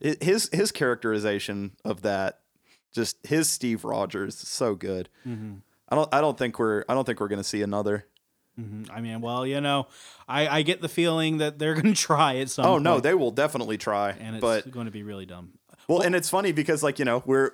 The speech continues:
Speaker 1: we're already getting the, uh, we're already getting the reactions out of the way with, uh, you know, the intentional dislike or not dislike, depending on who you are, of Walker.
Speaker 2: Well,
Speaker 1: So
Speaker 2: this is what I think Marvel has d-, like, and I think on some level this was definitely planned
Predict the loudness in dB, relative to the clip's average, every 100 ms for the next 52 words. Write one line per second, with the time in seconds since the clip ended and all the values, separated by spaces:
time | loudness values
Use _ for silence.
0 | 2 4 4 4 4 2 2 2 2 0
1 | 0 2 2 2 0 -4 0 0 2 0
2 | 0 2 2 4 2 0 0 0 2 2
3 | 2 2 2 -2 -6 -6 -2 0 0 -4
4 | -6 -6 -6 -4 -2 -2 -2 -4 -4 -2
5 | -2 -2 -2 -2 -2 -2 -2 -2 -2 -2
6 | 0 -2 -4 -4 -4 -2 -2 -2 -2 -8
7 | _ -20 _ -6 -4 -4 -2 -2 0 2
8 | 2 0 -2 0 0 0 -4 -6 -10 _
9 | _ _ -6 -6 -6 -6 -2 0 -2 -2
10 | -2 -2 -2 0 2 2 0 -2 0 0
11 | 0 -2 -2 -4 -4 -2 -2 -6 -10 -12
12 | -8 -4 0 0 0 0 0 0 0 0
13 | 0 0 2 0 -2 -6 -6 -6 -6 -6
14 | -6 -8 -8 -10 -12 -12 -10 -8 -8